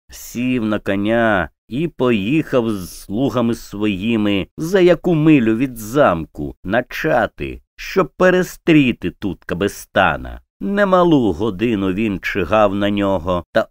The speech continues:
ось нарешті побачив свого суперника. Той їхав до нього без зброї,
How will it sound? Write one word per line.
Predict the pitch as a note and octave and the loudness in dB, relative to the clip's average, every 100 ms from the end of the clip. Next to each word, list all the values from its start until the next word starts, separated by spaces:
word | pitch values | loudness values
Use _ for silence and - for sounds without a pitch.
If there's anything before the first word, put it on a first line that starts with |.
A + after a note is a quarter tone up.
| - | -2
ось | D3+ D#3 - - | 0 0 -4 -8
нарешті | G#2 G2+ F#2 A2 B2+ - - A#2 A2 - _ | 0 2 4 2 0 -4 -8 -4 -4 -4 _
побачив | - C3 G2 G2+ - C3 A2+ | 0 2 4 2 0 -8 -10
свого | - C3 F#2+ F#2+ | -6 -4 -2 -4
суперника. | - A#2 - E2+ D2 C#2 C#2 - C2 - _ | -6 -6 -2 -2 -2 -8 -14 -12 -12 -14 _
Той | - C#3+ | 2 2
їхав | A2+ G2 D3 - B2 G#2+ | 2 -2 -4 -2 -4 0
до | A2 | 0
нього | A#2 C#3+ A#2 | 2 2 0
без | G2+ A2+ G#2 | 0 0 0
зброї, | F#2 F2 F#2 A2 B2+ A#2 D#2 C2 B1 | -4 -6 -2 0 0 0 -2 -8 -16